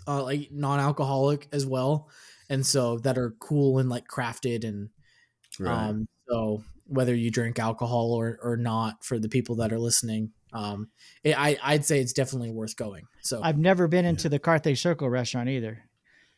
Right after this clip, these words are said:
Speaker 1: I
Speaker 2: No?
Speaker 1: have not been in
Speaker 3: E-,
Speaker 1: there.
Speaker 3: every time I've gone, I, I've looked at the menu, and at that, at that time, they really didn't have anything that sounded good. So I was like,
Speaker 2: You
Speaker 3: "We'll go
Speaker 2: gotta
Speaker 3: to Steakhouse
Speaker 2: try it. You,
Speaker 3: fifty-five."
Speaker 2: you can find something on there.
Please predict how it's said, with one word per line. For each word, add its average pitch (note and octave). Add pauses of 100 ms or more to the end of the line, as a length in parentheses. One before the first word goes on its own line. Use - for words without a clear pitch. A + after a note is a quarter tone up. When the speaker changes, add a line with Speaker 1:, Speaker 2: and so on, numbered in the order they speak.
Speaker 1:
I C3+
Speaker 2:
No? G#2+
Speaker 1:
have C#3
not A2+
been A#2+
in A2
Speaker 3:
E-, E3+
Speaker 1:
there. -
Speaker 3:
every F#3+
time G3
I've E3
gone, F3
I, D3
I've C#3
looked F3
at C#3
the C#3+
menu, D3
and B2+
at B2+
that, B2+ (220)
at C#3
that C3
time, C3
they C#3
really C3+
didn't C3+
have C#3
anything C3
that B2
sounded C3+
good. A#2+
So C#3
I -
was B2
like, A2+ (560)
Speaker 2:
You D#3+
Speaker 3:
"We'll D#3 (120)
go B2
Speaker 2:
gotta D3
Speaker 3:
to D3
Steakhouse C3+
Speaker 2:
try -
it. F2+
You, F2+
Speaker 3:
fifty-five." B2+
Speaker 2:
you C#3+
can C#3
find G#2+
something G2+
on D#2
there. E2+